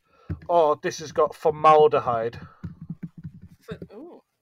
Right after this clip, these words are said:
Speaker 1: Okay, formaldehyde is just basically, it's, it's a gas. Yeah?
Speaker 2: Yeah.
Speaker 1: It's a gas that's used for building. It's a,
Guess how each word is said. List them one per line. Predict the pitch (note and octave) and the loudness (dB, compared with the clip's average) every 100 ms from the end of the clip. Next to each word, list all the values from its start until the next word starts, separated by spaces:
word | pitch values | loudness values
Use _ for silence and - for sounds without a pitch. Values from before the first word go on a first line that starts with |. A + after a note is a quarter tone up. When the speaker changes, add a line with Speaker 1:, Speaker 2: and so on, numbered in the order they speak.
| _ _ _ _ _ _ _ | _ _ _ _ _ _ _
Speaker 1:
Okay, | C3 D#3+ E3 | -8 -6 -8
formaldehyde | - D#3+ F3+ E3 C#3 D#3 D#3 D3+ | -12 -2 -2 0 -2 0 0 -2
is | A#2+ A#2+ - | -6 -12 -14
just | - A2 - | -18 -18 -18
basically, | A2 - G#2 G2+ G#2+ G#2+ - _ _ _ _ _ _ - | -18 -16 -16 -16 -16 -18 -20 _ _ _ _ _ _ -20
it's, | - - _ - | -20 -20 _ -18
it's | - | -14
a | - | -12
gas. | - - - - _ _ _ _ _ - | -10 -12 -12 -20 _ _ _ _ _ -18
Yeah? | D#3 D3 - | -12 -12 -14
Speaker 2:
Yeah. | A3+ G#3 - _ _ _ _ _ | -16 -16 -18 _ _ _ _ _
Speaker 1:
It's | - - D3 | -20 -18 -12
a | |
gas | C#3+ F#3+ D#3+ C#3 | -2 0 0 -4
that's | B2 | -18
used | A#2 - | -18 -16
for | |
building. | F2+ G2+ F#2+ G2 F#2 F#2+ _ _ _ _ _ _ _ _ - _ _ _ _ _ | -12 -12 -12 -18 -20 -20 _ _ _ _ _ _ _ _ -20 _ _ _ _ _
It's | - | -10
a, | D#3 D3+ C#3+ C#3 | -6 -6 -6 -10